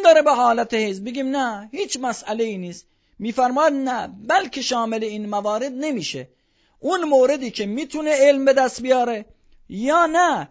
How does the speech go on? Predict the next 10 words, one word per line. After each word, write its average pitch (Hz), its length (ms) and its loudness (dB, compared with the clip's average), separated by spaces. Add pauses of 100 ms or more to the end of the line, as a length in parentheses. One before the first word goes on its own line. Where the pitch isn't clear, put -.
(160)
یقین 254 720 0
به 254 120 2
بقاء 233 500 4
طهر 269 360 4
مواقعه 233 640 2
هنوز 269 340 -2
داره، 247 200 0
این 233 140 -4
منتقل 208 640 0
نشده، 226 440 -4